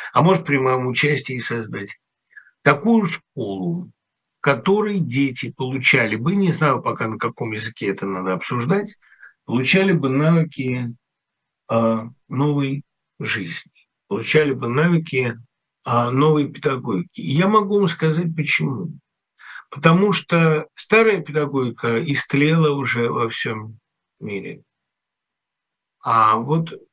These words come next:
слушаю вас, а в Фейсбуке фотографии, снятые в сентябре в Саннивейле, а, с вами и Ким. Спасибо, да, мир довольно-таки, э, тесен, это приятно.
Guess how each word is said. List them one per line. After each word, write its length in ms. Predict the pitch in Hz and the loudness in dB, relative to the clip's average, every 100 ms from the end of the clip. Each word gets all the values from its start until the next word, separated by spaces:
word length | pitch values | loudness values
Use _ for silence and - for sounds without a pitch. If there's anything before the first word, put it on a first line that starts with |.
| - - | -20 -16
слушаю 520 | - 165 156 - 127 | -4 0 2 2 2
вас, 260 | 131 165 160 | 2 2 2
а 100 | 135 | -2
в 40 | |
Фейсбуке 800 | 117 123 117 127 160 160 151 143 - - - _ - | -2 -2 -2 0 0 2 0 0 -6 -16 -18 _ -8
фотографии, 960 | - 139 127 151 147 - 131 127 113 - | 0 0 4 4 4 0 0 0 -2 -6
снятые 520 | - 120 123 120 123 | -4 -2 -2 0 0
в 80 | 113 | 0
сентябре 600 | 123 117 - 123 131 127 | 0 -2 0 2 4 2
в 80 | - | 0
Саннивейле, 880 | 127 120 117 120 156 170 160 156 147 - - _ _ | -2 0 2 4 4 6 4 2 -4 -16 -20 _ _
а, 220 | - 123 120 | -2 0 0
с 100 | - | 2
вами 380 | 139 139 135 123 | 2 4 2 0
и 40 | |
Ким. 260 | - 101 90 | -2 -4 -4
Спасибо, 580 | - 208 196 226 190 | 2 4 4 2 2
да, 220 | 170 175 170 | 2 2 4
мир 280 | 165 165 | 2 2
довольно-таки, 1000 | 160 156 151 143 - - 107 113 - - 110 | 2 0 0 -4 -6 -6 -2 -2 -2 -4 -6
э, 680 | 110 - 80 - 80 80 - | -6 -6 -8 -6 -6 -6 -6
тесен, 540 | - 156 - - 60 | -2 -2 -2 -6 -6
это 420 | 64 - - - - | -6 -6 -8 -8 -12
приятно. 420 | - 87 87 87 | -14 -10 -10 -10